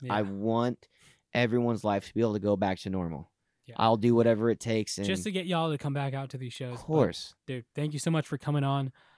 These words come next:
Speaker 2: Uh, make sure that you are checking out all the, the things that we plugged, but you can always find me on YouTube,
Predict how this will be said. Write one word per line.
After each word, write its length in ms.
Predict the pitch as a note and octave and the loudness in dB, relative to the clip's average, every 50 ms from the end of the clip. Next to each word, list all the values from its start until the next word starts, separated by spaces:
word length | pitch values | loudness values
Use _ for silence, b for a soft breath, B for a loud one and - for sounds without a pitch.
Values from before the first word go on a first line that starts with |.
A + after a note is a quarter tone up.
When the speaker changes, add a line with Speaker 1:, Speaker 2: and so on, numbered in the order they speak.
| b b | b b
Speaker 2:
Uh, 140 | - C3+ C3+ | -8 -4 -2
make 160 | C3+ D3+ D3+ | -2 -2 -2
sure 180 | - - D#3+ D3 | -2 -4 -4 -2
that 160 | C#3 C#3+ C3+ | -4 -4 -6
you 160 | C#3 C#3 C#3 C3+ | -6 -4 -4 -4
are 40 | B2+ | -4
checking 320 | - - C#3 C3 - C3 | -4 -4 -6 -6 -4 -6
out 140 | C3 C3 C3 - | -6 -6 -6 -4
all 200 | E3 F3 G3 F#3+ | -4 -2 -2 -2
the, 300 | E3+ D#3+ D3+ C#3 C3+ C3+ _ _ | -2 -2 -2 -4 -4 -8 _ _
the 220 | D#3 C#3+ C3+ C3 | -6 -4 -4 -6
things 240 | - - D#3+ D3 C3+ | -4 -2 -2 -2 -2
that 80 | C#3+ C#3 | -2 -4
we 100 | C#3 B2+ | -6 -8
plugged, 340 | - - C#3+ C#3 C3+ B2 B2 | -6 -4 -4 -4 -4 -4 -4
but 100 | C3+ C3 | -4 -4
you 80 | C#3+ | -2
can 100 | C#3 D3 | -2 -2
always 300 | D3 D3 D3 D3 C#3 - | -2 0 0 -2 -4 -4
find 280 | - C#3+ C#3 C#3 C3 B2 | -4 -6 -4 -4 -4 -2
me 240 | C3 C3+ C3+ C3+ C3+ | -2 -2 -2 -2 -4
on 280 | C3+ C3 A#2+ B2 B2 | -4 -6 -6 -6 -4
YouTube, 420 | B2+ G3 G#3 F3 - F#3+ F3+ D#3+ | -2 -2 -2 -2 -2 -2 -2 -2